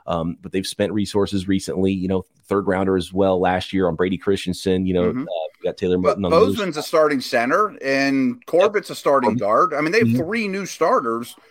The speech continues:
Speaker 2: on a, what was a terrible O-line, and Moton's already a good right tackle. Like, I think their line will be above average.
Speaker 1: Yeah, so if you be just average or better offensive
Speaker 2: Yeah.
Speaker 1: line, Baker Mayfield now a quarterback, McCaffrey healthy,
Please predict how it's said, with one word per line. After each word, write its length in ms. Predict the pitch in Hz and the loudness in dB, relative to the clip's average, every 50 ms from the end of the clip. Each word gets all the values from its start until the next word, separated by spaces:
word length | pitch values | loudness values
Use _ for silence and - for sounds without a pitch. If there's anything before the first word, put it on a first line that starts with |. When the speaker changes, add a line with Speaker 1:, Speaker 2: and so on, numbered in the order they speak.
| _ _ _ _ _ | _ _ _ _ _
Speaker 2:
on 200 | - 139 151 156 | 0 0 2 2
a, 60 | 156 143 | 0 -4
what 320 | 127 120 139 160 160 139 | -6 -2 2 2 2 2
was 100 | 160 147 | 0 -4
a 60 | 160 | -4
terrible 380 | - - 156 156 156 151 160 160 | -2 0 2 2 2 2 4 4
O-line, 480 | 160 160 156 160 208 294 - 92 76 | 4 4 4 2 0 -2 -2 -4 -8
and 100 | 85 98 | -6 -2
Moton's 480 | 104 117 143 147 - - 143 131 117 131 | 2 2 2 2 0 -2 -4 -2 -2 0
already 320 | 135 135 139 143 143 139 | 2 2 2 2 2 0
a 40 | 123 | -2
good 180 | 113 135 139 131 | 0 0 2 2
right 180 | 131 131 123 | 2 2 2
tackle. 400 | - 143 127 135 - - 208 208 | 0 0 0 0 0 0 0 2
Like, 160 | 190 165 170 190 | 2 2 2 2
I 60 | 185 | 2
think 160 | 208 202 - | 0 2 0
their 100 | 220 202 | 0 0
line 280 | 185 180 180 202 202 196 | 2 0 0 0 0 -2
will 60 | 190 | -2
be 120 | 175 196 | -4 -4
above 240 | 196 190 202 208 196 | 0 2 2 2 2
average. 320 | 202 247 262 - - - _ - - _ _ - | 0 -2 -2 -6 -8 -14 _ -20 -20 _ _ -2
Speaker 1:
Yeah, 160 | 180 320 262 | 0 0 0
so 140 | - - 120 | 2 0 0
if 80 | 131 | 4
you 120 | 196 247 226 | 4 4 4
be 200 | 185 196 196 175 | 4 4 4 4
just 240 | - 202 208 - | 4 2 0 2
average 320 | 143 143 165 180 220 226 - | 0 0 2 2 2 2 2
or 60 | 202 | 4
better 240 | 151 160 165 180 160 | 6 6 8 8 8
offensive 400 | 160 165 - 175 170 - 147 120 127 | 6 6 4 0 -2 -2 -2 2 4
Speaker 2:
Yeah. 80 | 143 | 4
Speaker 1:
line, 220 | 151 160 170 170 - | 4 4 2 0 -4
Baker 140 | - 147 - - | -8 -10 -4 2
Mayfield 380 | 131 151 165 160 - 160 151 151 | 4 4 4 4 4 4 4 6
now 140 | 160 147 | 4 2
a 40 | 131 - | 2 0
quarterback, 480 | - - 147 143 139 131 139 139 135 - | 2 2 2 2 4 4 4 2 2 0
McCaffrey 540 | 120 104 - - 139 139 131 - 131 120 110 | -4 -4 0 0 0 0 0 -2 -4 -2 0
healthy, 420 | 123 127 123 - - 123 117 120 | 2 2 0 2 0 0 0 -2